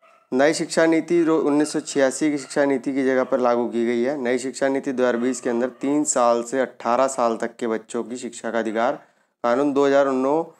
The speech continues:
के अंदर रखा गया है। नई शिक्षा नीति का उद्देश्य सभी छात्रों को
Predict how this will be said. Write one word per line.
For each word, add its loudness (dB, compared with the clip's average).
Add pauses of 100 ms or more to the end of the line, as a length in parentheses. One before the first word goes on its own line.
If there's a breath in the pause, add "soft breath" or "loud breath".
(260 soft breath)
के 0
अंदर 2
रखा -2
गया -2
है। -6 (760)
नई 2
शिक्षा 0
नीति 0
का 2
उद्देश्य 2
सभी 0
छात्रों -2
को 0